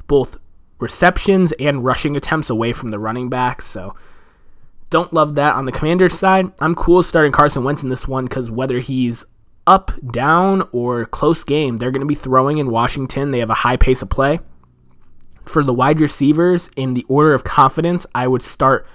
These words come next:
Curtis Samuel first, Terry McLaurin second, Jahan Dotson third, and Logan Thomas, if you don't have an elite tight end, should be in your lineup. He has been very good. Chiefs at Colts.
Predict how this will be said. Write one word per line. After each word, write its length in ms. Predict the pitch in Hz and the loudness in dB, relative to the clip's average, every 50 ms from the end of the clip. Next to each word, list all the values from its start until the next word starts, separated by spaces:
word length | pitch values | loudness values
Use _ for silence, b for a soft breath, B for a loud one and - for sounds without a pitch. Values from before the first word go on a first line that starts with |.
| b b b | b b b
Curtis 360 | b - - 151 151 165 160 - | b -6 -4 0 0 0 -2 -2
Samuel 320 | - 165 165 160 160 151 | -2 -2 0 2 0 0
first, 600 | - - - 151 160 175 180 - - - - - - - - - - | 0 -2 -2 0 0 0 0 -2 -8 -16 -20 -20 -20 -20 -20 -20 -12
Terry 320 | - - - 147 165 160 | -8 -4 -2 0 0 0
McLaurin 520 | 156 156 - - - 160 156 156 156 143 135 | 0 -2 -6 -6 -4 -2 0 0 -2 -2 -6
second, 500 | - - 165 160 147 - 156 151 147 - b b b b b b b b b b - | -6 -4 -2 -2 -2 -2 -4 -6 -6 -8 b b b b b b b b b b -14
Jahan 440 | - 127 113 - 131 131 135 131 127 | -10 -10 -4 -2 0 0 0 0 0
Dotson 440 | 127 123 123 123 - - 117 110 110 | 0 2 0 0 0 -4 -10 -10 -8
third, 460 | - 131 135 147 143 147 151 143 143 - - - | -2 0 2 4 4 4 2 0 -2 -10 -18 -18
and 180 | 135 113 113 | -14 -14 -12
Logan 420 | 107 107 117 139 160 160 175 170 170 | -10 -2 -2 0 0 0 0 -2 -2
Thomas, 540 | - - - 131 135 139 151 156 160 - - | -4 -2 -2 0 0 0 -2 -4 -4 -6 -8
if 160 | 104 - - | -10 -8 -6
you 100 | 117 117 | -8 -6
don't 260 | 120 123 131 127 117 | -6 -6 -6 -6 -4
have 160 | - 135 127 131 | -2 -2 -2 -2
an 80 | 120 | -4
elite 280 | 113 107 110 127 127 - | -6 -6 -6 -6 -6 -8
tight 260 | - - 123 117 107 | -8 -6 -6 -6 -6
end, 260 | 107 110 117 123 120 | -6 -8 -8 -8 -10
should 240 | - - 110 101 101 | -10 -10 -10 -8 -6
be 100 | 113 110 | -6 -4
in 100 | 110 110 | -4 -6
your 140 | 101 104 101 | -6 -8 -8
lineup. 380 | 98 104 104 104 101 95 - | -8 -8 -10 -10 -10 -6 -4
He 100 | - 120 | -4 -4
has 80 | 110 104 | -4 -4
been 180 | 113 113 107 104 | -6 -8 -10 -8
very 380 | 104 113 113 113 113 110 107 | -8 -6 -6 -4 -4 -4 -6
good. 380 | 107 107 104 101 90 85 90 - - - - - - - - - - - _ _ _ - - - - - - - - - - - - - - - - - - - - - - - - - _ - - _ | -6 -8 -10 -10 -10 -12 -16 -18 -20 -20 -20 -20 -20 -20 -20 -20 -20 -20 _ _ _ -20 -20 -20 -20 -20 -20 -20 -20 -20 -20 -20 -20 -20 -20 -20 -20 -20 -20 -20 -20 -20 -20 -20 -20 -20 _ -20 -20 _
Chiefs 540 | - - - - 170 190 214 202 - - - | -18 -16 -8 -4 -2 -2 -2 -2 -4 -8 -4
at 260 | - 139 147 - - - | 4 4 4 4 4 0
Colts. 540 | - - 139 123 110 - - - - - | 0 0 2 0 0 -2 -6 -12 -16 -16